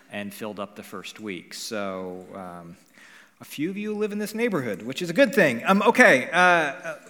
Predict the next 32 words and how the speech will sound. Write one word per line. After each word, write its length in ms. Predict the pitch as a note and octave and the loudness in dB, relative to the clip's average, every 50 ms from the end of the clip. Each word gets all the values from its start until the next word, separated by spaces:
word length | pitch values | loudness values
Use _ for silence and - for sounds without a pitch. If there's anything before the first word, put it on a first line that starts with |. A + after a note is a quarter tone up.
| - - | -18 -14
we 280 | F3 D#3+ A#3 C4+ C#4+ C4 | -6 0 2 4 4 6
are 160 | A3+ A#3 A3 | 6 6 4
in, 420 | A3+ F#3 F#3+ F#3+ F#3 F3+ F3 - D3+ | 4 4 2 2 2 2 -2 -4 -4
um, 480 | E3 D#3+ D#3 D3+ D3 C#3+ C#3+ C#3 C#3 - - D3 B2 | -4 -2 -2 -2 -2 -4 -6 -10 -12 -14 -16 -10 -6
week 240 | C#3+ F3 - E3+ - | -4 -4 -4 -4 -6
six 520 | - - - F#3+ F#3+ F3+ F#3+ - - - | -8 -6 -2 -2 -2 -2 -2 -6 -8 -10
of 320 | - - C#3+ C3 C3 B2 | -6 -4 -4 -2 -2 -4
a 520 | C3+ B2+ C3 C3 C3 B2+ B2 A#2+ A2+ A2+ A#2 B2+ | -8 -10 -10 -8 -8 -6 -6 -6 -6 -8 -6 -6
eight-part 420 | C3+ C#3+ C#3 - - C3+ B2+ B2 | -6 -6 -6 -6 -8 -8 -8 -8
series 520 | - - - C#3 B2+ B2+ A#2+ A#2 A2+ - | -12 -12 -8 -8 -6 -4 -6 -6 -8 -10
called 260 | - - - A#2+ G#2 G2 | -12 -12 -12 -12 -12 -8
Blank 320 | A#2 A2+ A2+ A2+ A#2 - | -8 -6 -6 -6 -8 -12
Slate, 440 | - - - A2+ G#2+ G#2+ G2+ G2+ - - - - - - - - _ _ | -16 -14 -12 -10 -8 -8 -10 -10 -14 -18 -20 -20 -20 -20 -20 -20 _ _
um, 140 | - C#3 D3 | -14 -8 -4
where 140 | D#3 D#3 D3 | -2 -2 0
basically 420 | C#3 F3 F3+ E3+ - - E3 D3 | 2 0 0 0 -2 -2 -4 -4
the 80 | C3 B2 | -4 -4
premise 340 | - D3+ C#3+ C3+ C3 - | -6 -6 -6 -6 -8 -6
is: 340 | C#3+ B2+ B2 A#2+ A#2+ A#2+ - B2 | -4 -4 -2 -4 -4 -6 -10 -10
um, 460 | B2 A2+ A2 A2 G#2+ G#2+ G#2+ A2 A2 - | -10 -10 -8 -8 -8 -10 -12 -14 -14 -14
what 300 | B2 A#2 C3 F3 G3 A3 | -10 -4 -2 -2 -2 0
would 100 | B3 G#3+ | -2 -4
happen 540 | C#3+ - D#3+ D3+ C#3+ - D3+ C3+ B2 B2 A2+ - | -4 -4 -4 -4 -4 -4 -6 -8 -8 -10 -10 -8
if 280 | B2 A#2+ A#2 - - | -6 -6 -6 -6 -8
you 220 | A2+ A#2 B2+ C3+ C3+ | -8 -4 -4 -4 -4
were 200 | B2+ B2+ B2+ - | -4 -6 -8 -8
to 160 | - - B2+ | -8 -10 -10
restart 520 | G#2+ A#2 A#2+ A#2 - - - A2+ A2 G2+ A2 | -8 -6 -8 -8 -8 -6 -6 -6 -6 -6 -8
your 100 | A2 G#2+ | -10 -12
faith 340 | - - - G2+ G2 G2 | -12 -10 -8 -8 -8 -8
from 200 | - - - F#2+ | -10 -14 -14 -14
scratch 640 | F2+ - - - - F2+ F2+ F2+ E2+ - - - - | -12 -12 -14 -14 -12 -10 -8 -8 -8 -10 -12 -16 -16